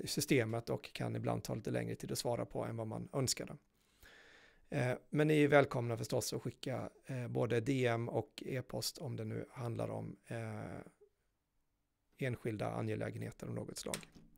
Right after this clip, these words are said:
Ni hittar all annan statisk material på Moodle. Då kommer vi till projekten.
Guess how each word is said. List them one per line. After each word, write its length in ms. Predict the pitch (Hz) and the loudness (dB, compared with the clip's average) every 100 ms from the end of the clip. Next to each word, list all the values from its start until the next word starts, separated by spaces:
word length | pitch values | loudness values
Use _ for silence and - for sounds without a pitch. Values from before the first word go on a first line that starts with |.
| - - - - - - - - | -20 -20 -20 -20 -20 -20 -6 2
Ni 60 | |
hittar 240 | 151 147 143 | 4 4 4
all 240 | 139 131 | 6 6
annan 180 | 127 120 | 6 4
statisk 520 | - 127 - 120 - | 2 -2 0 -4 -2
material 440 | 127 120 123 113 - | -6 -4 -2 -4 -4
på 360 | - - - - - | -4 -4 -6 -14 -2
Moodle. 420 | 123 160 165 117 - - - - - - | 4 6 6 4 -2 -20 -20 -20 -20 -14
Då 80 | - | -8
kommer 280 | - 143 127 | -2 0 0
vi 80 | 123 | 0
till 260 | - 120 | 0 -2
projekten. 640 | - 127 - 156 - - | -2 -4 0 0 0 -6